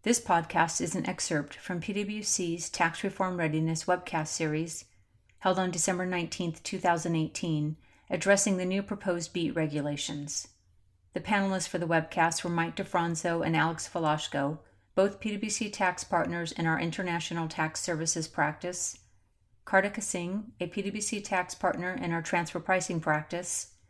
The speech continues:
and Eileen Scott, a managing director in our international tax services practice. This excerpt consists of a general discussion among the panelists, providing a general overview of the application of the beat regulations to payments made to disregarded entities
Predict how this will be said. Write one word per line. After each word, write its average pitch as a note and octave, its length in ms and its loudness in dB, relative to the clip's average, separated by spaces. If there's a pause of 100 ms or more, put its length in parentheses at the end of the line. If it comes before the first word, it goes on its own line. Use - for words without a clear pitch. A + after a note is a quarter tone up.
(300)
and F#3 160 2
Eileen F#3 380 4
Scott, C#3+ 560 2
a F3 80 -2
managing F3+ 460 -2
director E3+ 500 -2
in E3 140 0
our D#3+ 160 2
international E3 680 -2
tax D3+ 340 -4
services D#3+ 480 -2
practice. - 720 -6 (840)
This C4+ 240 2
excerpt F#3 420 2
consists F#3+ 380 -2
of E3 100 -4
a F3+ 60 2
general G3 320 2
discussion E3+ 560 0
among F3+ 240 2
the F3+ 80 0
panelists, E3 760 -2 (260)
providing G3 420 6
a F#3+ 60 2
general G3+ 340 2
overview F#3+ 480 0
of E3+ 160 0
the E3+ 140 0
application F#3 680 2
of D#3+ 120 -4
the E3 60 -2
beat F#3 220 -2
regulations F3+ 680 -2
to - 100 -16
payments E3 560 -2
made F3+ 220 -2
to E3+ 60 -8
disregarded F#3 640 0
entities D#3+ 640 -4